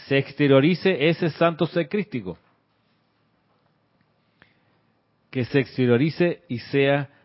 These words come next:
la presencia directriz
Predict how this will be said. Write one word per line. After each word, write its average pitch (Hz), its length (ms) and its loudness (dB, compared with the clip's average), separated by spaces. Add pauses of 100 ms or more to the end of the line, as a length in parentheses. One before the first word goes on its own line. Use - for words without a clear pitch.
la 123 220 0
presencia 135 760 -2 (320)
directriz 113 760 -2